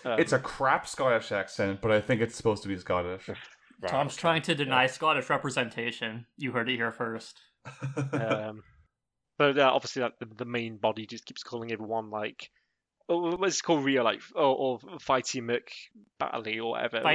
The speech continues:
Speaker 3: Fighty
Speaker 1: is, like,
Speaker 3: McIrate face
Speaker 2: It's,
Speaker 3: or whatever.
Speaker 2: yeah, ad-,
Speaker 3: Bodie
Speaker 1: Oh, yeah.
Speaker 3: McBoat
Speaker 2: adjective
Speaker 3: face.
Speaker 2: McAdr-, adjective son.
Speaker 1: Yeah, exactly. Um, not great, but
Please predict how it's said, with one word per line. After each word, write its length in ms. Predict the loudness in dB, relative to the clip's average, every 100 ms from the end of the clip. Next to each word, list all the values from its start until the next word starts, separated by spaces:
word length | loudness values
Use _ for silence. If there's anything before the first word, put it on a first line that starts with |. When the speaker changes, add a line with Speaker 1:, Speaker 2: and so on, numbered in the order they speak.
| 4
Speaker 3:
Fighty 60 | 0
Speaker 1:
is, 80 | 2
like, 160 | 4
Speaker 3:
McIrate 520 | 4 4 2 2 0 0
face 260 | 0 0
Speaker 2:
It's, 80 | 0
Speaker 3:
or 80 | -2
whatever. 240 | 0 2
Speaker 2:
yeah, 160 | 4 4
ad-, 260 | 2 0
Speaker 3:
Bodie 160 | 6 8 10
Speaker 1:
Oh, 60 |
yeah. 180 | 10 6
Speaker 3:
McBoat 60 | 6
Speaker 2:
adjective 140 | 6
Speaker 3:
face. 320 | 6 2 0 2
Speaker 2:
McAdr-, 400 | 2 2 -6 -2
adjective 440 | -2 -2 -4 -10 -8
son. 260 | -8 -8 -12 -20 _ _ -10
Speaker 1:
Yeah, 300 | -4 -2 -2
exactly. 500 | -4 -8 -10 -12 -14 _ _ _ _ _ _ -4
Um, 580 | -2 0 0 0 -4 -12 _
not 200 | -10 -8
great, 200 | -8 -10 -14 _
but 160 | -6